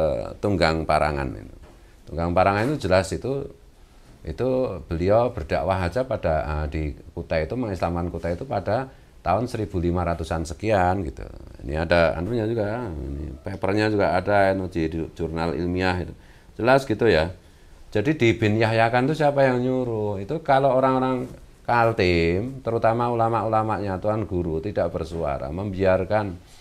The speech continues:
penyesatan ini terjadi, ya bisa katulahan. Bisa katulahan. Udah meninggal, udah wafat aja masih dibelokkan nasabnya itu gimana? Nggak mungkin bernasab bin Yahya itu, nggak mungkin. Kalau di, apa itu?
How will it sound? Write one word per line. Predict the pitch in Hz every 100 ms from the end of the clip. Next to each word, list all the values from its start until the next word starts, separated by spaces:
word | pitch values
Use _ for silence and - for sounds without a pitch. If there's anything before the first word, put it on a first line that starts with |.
| - - -
penyesatan | 95 104 101 101 98 101 101
ini | 101
terjadi, | 95 90 78 58 - 62 55 60
ya | 98 113
bisa | 101 107
katulahan. | 95 95 92 85 107 98 73 - - - - - - - -
Bisa | 87 123
katulahan. | 131 131 131 120 120 117 101 80 80 - - - - - -
Udah | 120 123 131
meninggal, | 139 139 127 101 123 127
udah | 117 101
wafat | 92 67 - 113 107 104
aja | 123 147
masih | 120 120 104
dibelokkan | 85 73 82 78 64 92
nasabnya | 92 85 78 90
itu | 113
gimana? | 92 73 80
Nggak | 107 117 147
mungkin | 151 151
bernasab | 131 113 110 110 101
bin | 92
Yahya | 92 95 95
itu, | 127
nggak | 73 -
mungkin. | 71 85 104 - 52 - - - - - - -
Kalau | - 98
di, | 101 101 101 87 73 - - - - -
apa | 76 98 101
itu? | 107